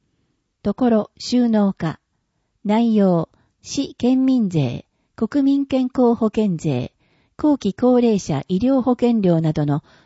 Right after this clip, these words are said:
納付の相談及び納付の受付。令和五年度市内中学生税に関する標語、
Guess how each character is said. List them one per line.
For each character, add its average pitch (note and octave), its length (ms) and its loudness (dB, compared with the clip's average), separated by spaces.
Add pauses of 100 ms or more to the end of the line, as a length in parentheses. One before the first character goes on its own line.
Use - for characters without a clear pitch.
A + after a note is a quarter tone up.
(100)
納 A#3+ 220 2
付 B3 180 -2
の G#3 260 0
相 A3+ 320 2
談 G3 360 -4 (160)
及 F3+ 240 2
び F3+ 320 -6
納 G#3+ 220 0
付 A3 160 -8
の F#3+ 140 -2
受 F3 260 -2
付。 - 340 -4 (2000)
令 D4 240 2
和 G#3+ 140 0
五 F3+ 140 0
年 F3+ 260 -2
度 - 240 0
市 C#4+ 160 -4
内 A3 200 -2
中 G#3+ 240 2
学 G3 240 -2
生 C3+ 380 -2 (320)
税 D4 240 0
に G3 160 -2
関 G3 240 -2
す F3+ 140 -2
る D#3 100 2
標 E3 320 0
語、 C#3+ 180 0